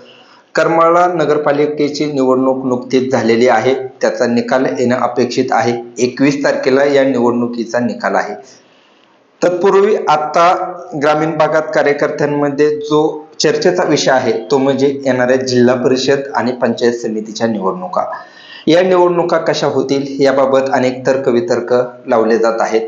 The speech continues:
आणि त्यातच एक चर्चा जी केली जात आहे, ती म्हणजे माजी आमदार संजय मामा शिंदे यांच्या गटाबद्दल. माजी आमदार संजय मामा शिंदे यांचा शिंदे गट करमाळा तालुक्याच्या राजकारणात एक महत्त्वाची भूमिका बजावणारा गट आहे.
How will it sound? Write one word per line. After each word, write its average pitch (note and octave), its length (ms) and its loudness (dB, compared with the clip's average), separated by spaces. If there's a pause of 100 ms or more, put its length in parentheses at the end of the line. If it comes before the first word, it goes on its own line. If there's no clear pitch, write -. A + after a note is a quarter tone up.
(300)
आणि C3 320 0
त्यातच E3 520 0
एक F3 260 2
चर्चा D#3+ 280 0
जी D3+ 120 0
केली C3+ 300 2
जात C3 200 2
आहे, B2 280 0
ती C#3 200 -2
म्हणजे C3+ 500 0 (640)
माजी D3 260 0
आमदार D#3+ 300 2
संजय C#3+ 340 2
मामा D3 280 0
शिंदे C3 420 0 (220)
यांच्या A#2 280 2
गटाबद्दल. G2+ 560 -2 (1300)
माजी D#3+ 300 2
आमदार F3+ 280 2
संजय D#3+ 340 0
मामा D#3+ 280 0
शिंदे C#3+ 680 0
यांचा C3+ 300 0
शिंदे B2+ 320 0
गट C3+ 300 0 (200)
करमाळा C3 420 2
तालुक्याच्या B2 560 2
राजकारणात A#2+ 600 0 (100)
एक A2+ 260 0
महत्त्वाची C3+ 540 0
भूमिका B2+ 400 0
बजावणारा A#2 520 2
गट A2+ 260 0
आहे. A2 220 0